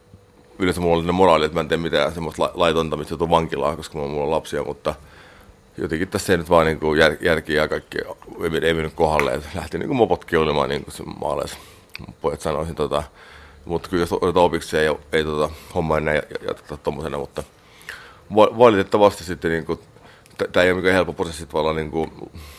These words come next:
luopua tosta, niinku, tämmönen L-tyyppiset tyypit, kun lähettelee mun nimillä jotain tappouhkauksia jonnekin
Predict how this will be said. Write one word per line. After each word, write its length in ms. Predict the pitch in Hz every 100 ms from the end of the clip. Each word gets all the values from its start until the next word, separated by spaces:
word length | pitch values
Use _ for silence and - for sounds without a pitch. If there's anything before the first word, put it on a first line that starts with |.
| -
luopua 300 | 107 87 80
tosta, 240 | 78 73 76
niinku, 160 | 73
tämmönen 480 | 80 80 76 73 85
L-tyyppiset 500 | 76 71 71 78 -
tyypit, 220 | - 71
kun 120 | - 73
lähettelee 420 | 76 - 76 78
mun 180 | 82 78
nimillä 200 | 76 73
jotain 160 | 78
tappouhkauksia 680 | 80 78 - - 78 69 73
jonnekin 220 | 71 80